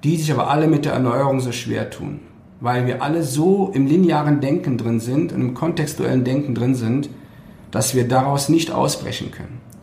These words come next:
Und dass dieser Ausbruch dann Mut erfordert und dann dafür aber die psychologische Sicherheit nicht da ist. Und dass dann auch keiner da ist, der einfach mal den Schritt vorausgeht und sagt, okay,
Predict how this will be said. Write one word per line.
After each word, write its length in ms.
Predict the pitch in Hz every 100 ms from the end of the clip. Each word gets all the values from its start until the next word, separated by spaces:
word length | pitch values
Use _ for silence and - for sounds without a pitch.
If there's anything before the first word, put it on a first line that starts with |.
| - - - - - - - -
Und 340 | 123 143 147 - - - - -
dass 280 | 143 147
dieser 320 | 165 147 139 143
Ausbruch 720 | 214 226 - 127 147 151 - -
dann 480 | 131 147 147 147 -
Mut 300 | 151 202 185
erfordert 760 | 123 - 117 - - - - - - - - - - - - - - - - -
und 180 | 139 139
dann 320 | 143 160 170
dafür 340 | 147 170 185 160
aber 140 | 156
die 80 | 151
psychologische 640 | 143 151 156 156 165 156
Sicherheit 460 | 151 196 - 147 120
nicht 200 | - -
da 180 | - -
ist. 220 | - - - - - - - - - - - - - - - - -
Und 400 | 165 208 233 -
dass 200 | - -
dann 140 | 170
auch 160 | 202 -
keiner 460 | 175 147 143 - -
da 260 | 151 208
ist, 580 | 196 131 151 - - -
der 160 | 139 135
einfach 240 | 165 180
mal 240 | 151 139 139
den 140 | 143
Schritt 180 | - 151
vorausgeht 680 | 147 139 156 196 - 131 131
und 100 | 123
sagt, 500 | 120 131 147 - -
okay, 540 | - 143 156 220